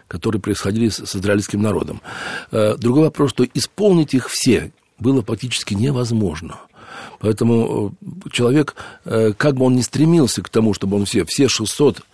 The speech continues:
заповедей, э, которые запрещающих и так далее, все,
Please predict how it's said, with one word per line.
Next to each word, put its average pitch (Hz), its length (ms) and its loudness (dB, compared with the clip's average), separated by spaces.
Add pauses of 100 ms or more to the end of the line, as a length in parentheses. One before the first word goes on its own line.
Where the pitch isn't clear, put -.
(220)
заповедей, 90 640 -2 (380)
э, 101 440 -2
которые 101 520 0
запрещающих 107 920 0
и - 40 -16
так 92 160 -8
далее, 127 300 -2
все, 85 280 -8